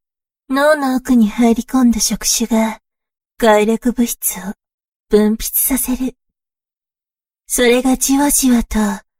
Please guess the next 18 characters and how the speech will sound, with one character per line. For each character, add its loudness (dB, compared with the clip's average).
な 2
た 2
の 0
脳 2
に -4
浸 -2
透 -8
し -8
て -6
い -8
く -16
の。 -2
じ -2
わ -2
じ -4
わ、 -6
じ 0
わ 2